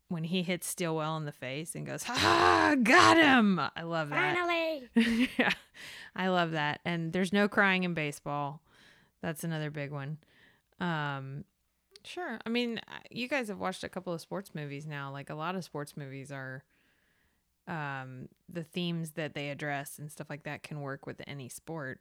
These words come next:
Speaker 1: It's just, um, you know, what did that writer want to make a movie about?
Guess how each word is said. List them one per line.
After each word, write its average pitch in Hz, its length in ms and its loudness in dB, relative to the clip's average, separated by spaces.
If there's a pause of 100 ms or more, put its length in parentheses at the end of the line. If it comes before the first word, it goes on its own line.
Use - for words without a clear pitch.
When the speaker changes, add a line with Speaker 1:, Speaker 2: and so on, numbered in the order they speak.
(140)
Speaker 1:
It's - 220 -14
just, - 640 -16 (180)
um, 165 540 -10 (480)
you 180 80 -6
know, 143 120 -6
what 147 180 -10
did 156 140 -14
that 151 200 -8
writer 147 460 -10 (480)
want 147 260 -10
to - 80 -12
make 139 200 -12
a 147 40 -10
movie 147 320 -10
about? 139 300 -14